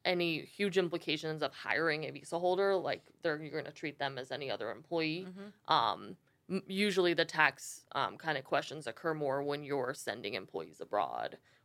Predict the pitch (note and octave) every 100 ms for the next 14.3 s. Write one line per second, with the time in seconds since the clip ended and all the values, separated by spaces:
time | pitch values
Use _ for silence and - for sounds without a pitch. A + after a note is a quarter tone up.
0 | - E3 D3+ D3 D3+ C#3+ D3+ D3 C#3+ E3+
1 | - _ _ - D3+ A#2+ E2 F#2 - _
2 | _ - F3 E3+ E3 D#3 D3 - D3 B2
3 | - _ _ _ F3 E3+ F3 E3 D#3 C#3+
4 | D3 C3+ - A3 G3+ F3+ D#3+ C#3+ B2 -
5 | D#3+ D3 C#3+ C#3+ C3+ G#2+ A2+ F2 F#2+ G2+
6 | A2+ - - - - F2+ D2+ - F#3+ F#3
7 | E3+ E3 - B2+ - F3 F#3 E3 - -
8 | E3 D#3 D3+ D#3 C#3+ - E3+ F3+ F#3 F#3+
9 | F#3 F#3 F#3 - - _ - _ - D3+
10 | G#2 F#2 F3 _ _ - G3 G3+ G#3 G3
11 | F3 - - F#3 F#3+ G3+ F#3+ F#3 F3+ E3
12 | F3 D#3+ D3+ - F3 E3+ D#3+ D#3 E3 D#3+
13 | E3 D#3+ C#3+ C3+ _ _ E3 D#3 E3+ D#3
14 | B2+ -